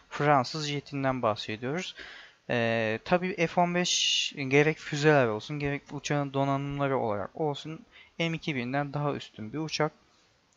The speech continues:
E, ben de onu radarımda yakaladım, hemen kilidimi attım. E, füzelerim daha etkili onun füzelerine göre. Ee, adam yaklaşık on bir milde falan, e, atış menzilinde hemen dönüp atışımı yapmaya çalışacağım.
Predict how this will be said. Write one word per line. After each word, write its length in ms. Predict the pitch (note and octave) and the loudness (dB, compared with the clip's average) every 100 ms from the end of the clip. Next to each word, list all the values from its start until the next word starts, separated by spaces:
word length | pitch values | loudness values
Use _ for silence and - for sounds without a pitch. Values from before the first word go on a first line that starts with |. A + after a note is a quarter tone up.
| - | -6
E, 200 | A#2+ A#2 C3 | -4 -2 6
ben 240 | D#3+ D#3+ | 6 6
de 40 | C#3 | 2
onu 260 | C3+ C3 | 0 2
radarımda 460 | B2+ B2+ B2 A2+ G#2+ | 2 4 2 2 2
yakaladım, 540 | A#2+ C3 C3+ A#2+ A#2 | 2 2 2 2 -2
hemen 320 | B2 B2 A#2 | -4 -2 -4
kilidimi 460 | A#2+ - C#3+ B2+ B2+ | -6 -8 -8 -6 -2
attım. 420 | C#3+ D3+ - D3 - _ _ _ _ | -2 -2 -6 -10 -10 _ _ _ _
E, 160 | B2 A2+ | -6 -4
füzelerim 600 | - D#3+ F#3 F3 D#3+ D#3 | -4 -4 0 0 0 2
daha 240 | D#3 D#3+ | 8 8
etkili 300 | D3 - A#2 | 6 0 -4
onun 240 | A2+ B2+ C3+ | -4 -2 -6
füzelerine 580 | - C#3 C3+ C3+ C3 A#2 | -8 -4 -2 -2 -2 -4
göre. 300 | G#2 D3+ F3+ _ - - - _ - | -2 -4 -8 _ -20 -20 -20 _ -2
Ee, 760 | C#3+ C3 B2+ B2+ - A#2+ G2 C#2+ - - - | 0 2 0 -2 -4 -6 -8 -10 -12 -12 6
adam 540 | D#3+ E3+ F3 E3+ D#3 | 8 10 8 6 2
yaklaşık 500 | E3 D#3+ - D#3 - | 4 4 2 -4 0
on 240 | E3+ E3+ D3+ | 2 4 2
bir 120 | C3+ | 0
milde 520 | B2 A2+ G#2+ A2+ A#2+ - | 0 -2 0 0 0 -6
falan, 420 | - C#3+ C3+ D3+ A3+ _ _ _ _ _ _ _ _ _ - | 0 4 6 4 2 _ _ _ _ _ _ _ _ _ -6
e, 120 | B2+ | 0
atış 420 | A#2 C#3+ - F#3 - | 2 2 0 -2 -2
menzilinde 560 | C3 A#2+ A#2+ B2 E3+ | -2 -2 -6 -4 -2
hemen 380 | F#3+ F#3 D#3 C3 | -2 0 -2 -2
dönüp 280 | D3 C#3 - | -4 -4 -4
atışımı 380 | C#3+ - - C#3 | -4 -4 -2 0
yapmaya 360 | D3+ - C3 | -2 -2 -6
çalışacağım. 580 | A#2+ D#3+ D#3+ C#3 C3 D#3+ | -4 -4 -4 -4 -4 -4